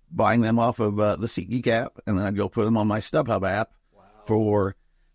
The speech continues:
Speaker 1: uh, it went anywhere from about thirty to seventy dollars more for
Speaker 2: Okay.
Speaker 1: face value, give or take what it looked like in those sections.
Speaker 2: Wow.
Speaker 1: And, uh, I did quite well.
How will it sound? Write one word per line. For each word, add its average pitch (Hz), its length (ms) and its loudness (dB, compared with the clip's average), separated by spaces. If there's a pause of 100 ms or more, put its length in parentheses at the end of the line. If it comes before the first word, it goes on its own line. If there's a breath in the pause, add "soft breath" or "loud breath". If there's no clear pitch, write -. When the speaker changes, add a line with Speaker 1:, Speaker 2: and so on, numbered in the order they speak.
Speaker 1:
uh, 143 440 0
it 240 120 2
went 175 160 4
anywhere 139 320 2
from 113 200 0
about 107 360 0 (880)
thirty 110 260 0
to 104 80 -2
seventy 113 380 0
dollars 120 360 2
more 120 300 2
for 120 120 -2
Speaker 2:
Okay. 127 160 2
Speaker 1:
face 131 120 -4
value, 120 300 2
give 117 180 0
or 113 80 0
take 117 320 0 (300)
what 107 280 -2 (160)
it 110 140 0
looked 120 160 0
like 117 220 2
in 110 60 2
those 107 180 0
sections. 120 520 0
Speaker 2:
Wow. 98 640 -4
Speaker 1:
And, 98 460 -2
uh, 101 280 -2 (140)
I 117 120 -2
did 113 160 0
quite 123 240 0
well. 127 320 -2